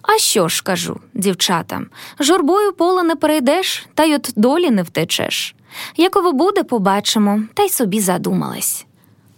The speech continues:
Увечері кличуть: "Іди до панночки розбирати".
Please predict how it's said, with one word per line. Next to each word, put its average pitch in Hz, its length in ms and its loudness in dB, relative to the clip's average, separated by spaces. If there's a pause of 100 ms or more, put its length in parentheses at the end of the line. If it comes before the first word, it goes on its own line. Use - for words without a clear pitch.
(120)
Увечері 302 580 2
кличуть: 196 680 -2 (180)
"Іди 302 220 4 (100)
до 427 100 2
панночки 339 680 0
розбирати". 226 840 0